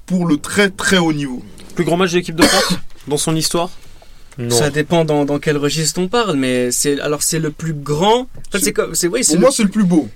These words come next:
Speaker 4: c'est,
Speaker 1: Après,
Speaker 4: c'est ma-, non, c'est, c'est
Speaker 2: Alors,
Speaker 4: pas le plus beau.
Speaker 2: alors,
Speaker 4: Alors,
Speaker 2: je vais,
Speaker 4: ça
Speaker 2: je vais vous reposer la question différemment. <laughs> On va dire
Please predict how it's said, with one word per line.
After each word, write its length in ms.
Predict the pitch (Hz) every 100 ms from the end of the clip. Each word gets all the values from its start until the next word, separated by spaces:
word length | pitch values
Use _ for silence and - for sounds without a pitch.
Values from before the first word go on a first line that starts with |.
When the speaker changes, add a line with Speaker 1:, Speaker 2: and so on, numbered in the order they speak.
| -
Speaker 4:
c'est, 140 | -
Speaker 1:
Après, 360 | 220 196 147 123
Speaker 4:
c'est 120 | 123
ma-, 120 | 127
non, 100 | 240 339
c'est, 220 | 302 254
c'est 100 | -
Speaker 2:
Alors, 120 | 349
Speaker 4:
pas 100 | 339
le 80 | 269
plus 140 | 240 240
beau. 80 | 185
Speaker 2:
alors, 120 | 180
Speaker 4:
Alors, 100 | 226
Speaker 2:
je 40 | 233
vais, 40 |
Speaker 4:
ça 60 | 240
Speaker 2:
je 60 | 233
vais 60 |
vous 100 | 269
reposer 260 | - 277 277
la 100 | 247
question 260 | 226 262
différemment. 500 | 226 220 214 185 165 165 - -
<laughs> 300 | - - -
On 80 | -
va 100 | 190
dire 200 | 180 175